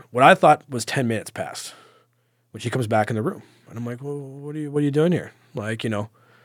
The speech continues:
I thought you had to go to work." She's like, "What are you talking about?" I'm like,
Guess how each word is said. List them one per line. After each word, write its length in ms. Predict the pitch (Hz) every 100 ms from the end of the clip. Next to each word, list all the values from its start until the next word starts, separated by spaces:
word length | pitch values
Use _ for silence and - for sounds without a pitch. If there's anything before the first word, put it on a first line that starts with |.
| _ _ _
I 60 | -
thought 140 | 135 131
you 40 |
had 40 | 143
to 40 |
go 60 | 127
to 60 | 123
work." 220 | 127 -
She's 140 | 139 131
like, 140 | 120 -
"What 160 | - 143
are 20 |
you 60 | 208
talking 280 | 165 185 -
about?" 220 | 71 - -
I'm 80 | 113
like, 120 | 110